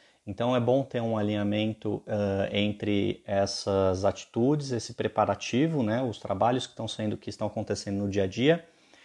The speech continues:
em caso de acontecer um incidente, ter esse acompanhamento e ter já um apoio jurídico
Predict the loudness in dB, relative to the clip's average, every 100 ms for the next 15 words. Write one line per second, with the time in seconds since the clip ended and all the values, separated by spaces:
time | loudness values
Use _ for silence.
0 | _ _ -2 0 4 4 4 2 -2 -4
1 | -8 -6 -4 -6 -8 0 2 2 2 -4
2 | -8 -4 2 4 2 2 2 2 0 -2
3 | -2 0 2 4 2 2 0 -4 0 4
4 | 6 4 2 -2 -2 0 0 0 0 0
5 | -2 -8